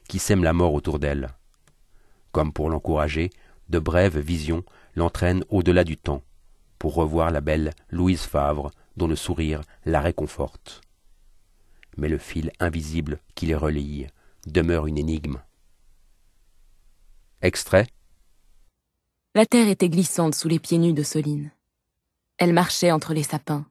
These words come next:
Speaker 2: indifférente à tout, sans même jeter un regard vers le ciel,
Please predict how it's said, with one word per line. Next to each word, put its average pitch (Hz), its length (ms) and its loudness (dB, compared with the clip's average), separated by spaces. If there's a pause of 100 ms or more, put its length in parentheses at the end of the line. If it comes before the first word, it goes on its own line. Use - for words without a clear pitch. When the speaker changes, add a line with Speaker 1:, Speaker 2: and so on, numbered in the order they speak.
(260)
Speaker 2:
indifférente 165 640 2
à 147 60 -4
tout, 135 300 -10 (260)
sans - 220 4
même 175 240 6
jeter 160 260 0
un 151 80 2
regard 156 400 2
vers 151 140 -2
le 147 80 -2
ciel, 147 500 -6